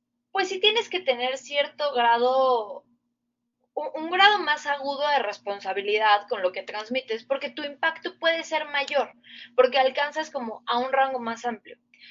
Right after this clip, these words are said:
Yo es lo que creo aquí de Ana Pau, o sea, que, que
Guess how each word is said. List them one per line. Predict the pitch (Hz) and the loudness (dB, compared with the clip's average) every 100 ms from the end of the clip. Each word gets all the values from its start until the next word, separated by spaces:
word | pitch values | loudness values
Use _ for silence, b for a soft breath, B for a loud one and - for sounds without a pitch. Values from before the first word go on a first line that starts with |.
| b | b
Yo | 330 370 | 2 4
es | |
lo | 415 381 | 4 0
que | 339 - | -6 2
creo | 285 302 | 4 4
aquí | 311 302 285 | 2 -2 -2
de | 285 | 0
Ana | 277 196 - | 2 -2 2
Pau, | 208 196 202 - | 4 4 2 -4
o | |
sea, | 226 220 | -10 -6
que, | 214 - | -6 -4
que | - 214 - | -2 -2 -2